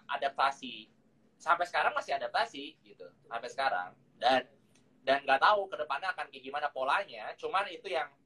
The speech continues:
yang berasa banget, gitu. Dalam artian, lu kerja banget, lu kerja mulu. Padahal ya dari dulu udah kayak gitu, gitu loh. Cuma kan dulu nggak tinggal bareng,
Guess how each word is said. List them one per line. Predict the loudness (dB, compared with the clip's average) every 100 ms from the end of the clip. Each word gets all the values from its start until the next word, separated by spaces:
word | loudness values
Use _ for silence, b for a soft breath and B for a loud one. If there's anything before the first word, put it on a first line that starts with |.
| _ _ _ -4
yang | -4
berasa | 2 2 2 0
banget, | 0 -2 -4 -8 -10 _
gitu. | -20 -16
Dalam | -8 -6
artian, | -6 -4 2 2 2 _ _ _ _ _ _ -8
lu | -2
kerja | 0 2
banget, | 2 2 0 -6
lu | -8
kerja | -4 -4
mulu. | -4 -6 0 2
Padahal | 10 12 12
ya | 6
dari | 4
dulu | 2 -2 -2
udah |
kayak | -2 -6 -4
gitu, | -4
gitu | -4 -8 -12
loh. | -18 _ _ _ _ _ _
Cuma | 2 6
kan | 4
dulu | 4 4
nggak | 2 2
tinggal | -2 4 6
bareng, | 6 4